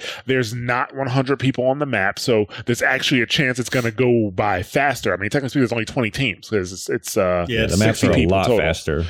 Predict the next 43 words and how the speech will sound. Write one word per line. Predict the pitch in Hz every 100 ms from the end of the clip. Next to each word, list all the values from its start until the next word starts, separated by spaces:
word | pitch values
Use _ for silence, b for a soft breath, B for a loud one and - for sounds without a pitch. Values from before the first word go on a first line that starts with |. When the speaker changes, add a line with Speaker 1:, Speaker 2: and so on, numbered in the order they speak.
| -
Speaker 3:
It | 117 -
feels | 170 143
like | 143
much | 110 120
Speaker 1:
So | 117
Speaker 3:
less | 113 107
of | 98
Speaker 1:
it's | 90
Speaker 3:
a | -
time | 104 101 92
sink | - 82 80
to | - 87
get | 87 87
into | 85 85
a | 80
game, | 82 82 76 80 - -
uh, | 87 92 92
than | 92 80
Speaker 1:
Yes, | 117 120 - - -
and | 165 151
Speaker 3:
Yeah. |
Speaker 1:
then | 135 127
spending | 117 - 175 147
time | 123 110 101
in |
a | 95
game, | 90 78 78
right? | 87 95
Speaker 2:
From | 127
what | 135 156
I | 156
understand, | 135 92 135 117
Speaker 1:
Right. | 90
Speaker 2:
it's | 92
Speaker 1:
Um, | 110
Speaker 2:
less | 117 -
of | 117
a |
running | 107 107 107
Speaker 1:
um, | 98
Speaker 2:
simulator | 110 101 98 95 95 92
than | 95 95
most, | 95 92 85 - -